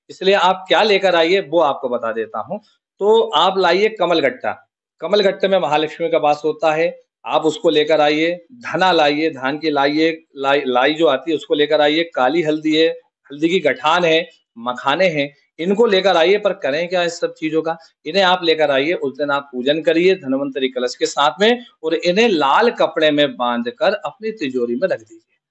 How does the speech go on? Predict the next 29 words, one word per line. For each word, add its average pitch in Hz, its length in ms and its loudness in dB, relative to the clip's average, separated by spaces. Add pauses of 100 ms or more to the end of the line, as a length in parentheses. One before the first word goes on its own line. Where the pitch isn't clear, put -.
(420)
ये 226 80 4 (280)
वर्ष 202 300 0
भर, 180 400 2
जीवन 190 440 0
भर 156 520 0
यदि 165 220 2
आपके 139 300 0
पास 135 320 -4
रखी 127 220 -6
रहेगी। 120 400 -6 (380)
हाँ, 147 240 0
अब 143 120 2
आप 156 240 2
कहें 170 200 2
कि 185 120 2
हर 143 240 0
वर्ष 175 300 -2
हम 180 140 -2
ये 185 140 2
प्रयोग 180 340 0
करें 180 220 2
क्या? 185 200 -2 (320)
हर 139 80 -2
वर्ष 151 220 -2
आप 147 140 2
बिल्कुल 123 340 -8
कर 170 120 -4
सकते 170 360 -4
हैं। 220 300 0